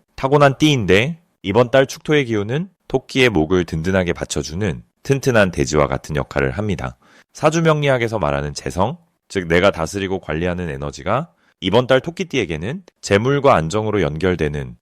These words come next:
매우 좋은 흐름을 만들어냅니다. 특히 육십삼 년생은 인생의 깊은 지혜가 쌓인 시기라 이번 달에 축토가 주는 묵직하고 차분한 기운과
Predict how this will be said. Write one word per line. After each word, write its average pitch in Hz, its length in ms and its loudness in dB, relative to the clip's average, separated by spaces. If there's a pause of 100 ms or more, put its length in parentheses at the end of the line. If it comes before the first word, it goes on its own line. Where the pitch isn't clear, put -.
매우 82 300 6
좋은 80 320 2
흐름을 98 340 2
만들어냅니다. 67 800 0 (340)
특히 127 280 0
육십삼 107 360 2
년생은 123 560 -2 (160)
인생의 143 480 4
깊은 - 380 0
지혜가 110 320 4
쌓인 82 300 0
시기라 65 520 -4 (280)
이번 87 260 2
달에 82 200 2
축토가 131 380 0
주는 85 380 -6 (160)
묵직하고 117 560 2
차분한 147 380 0
기운과 69 580 -2